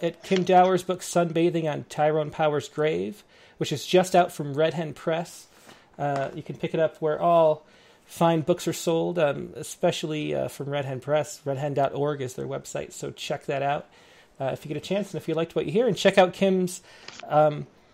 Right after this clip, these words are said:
older books, too, 'cause she has a, she has four really great books that are all very, you know, in the similar kind of style and sort of experience of this book, too. So, um,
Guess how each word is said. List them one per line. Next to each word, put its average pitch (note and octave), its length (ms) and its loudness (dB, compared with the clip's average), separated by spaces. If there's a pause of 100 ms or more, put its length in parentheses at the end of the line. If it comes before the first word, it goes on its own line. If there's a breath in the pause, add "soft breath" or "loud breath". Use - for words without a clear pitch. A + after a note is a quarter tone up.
(140)
older A3 220 6
books, E3+ 220 4
too, C#4+ 120 0
'cause C3+ 140 -2
she G3 100 4
has D3+ 80 4
a, - 240 -4
she - 160 -2
has D#3+ 140 -2
four G3 320 0
really F3+ 220 0
great D#3+ 280 -2
books E3+ 240 -2
that C#3+ 80 -4
are D3+ 80 2
all E3 140 8
very, F#3 560 2 (140)
you E3+ 120 0
know, E3 60 4
in D#3+ 60 2
the D3+ 60 -2
similar G#3 360 2
kind E3 180 0
of C#3 80 -4
style D#3 580 4
and C#3 440 -2 (420 soft breath)
sort D#3 240 0
of C3 260 -4
experience D#3+ 640 0
of B2 60 -8
this C3 160 -4
book, - 240 -10
too. C3+ 240 -6
So, B2+ 420 -4
um, B2 200 -6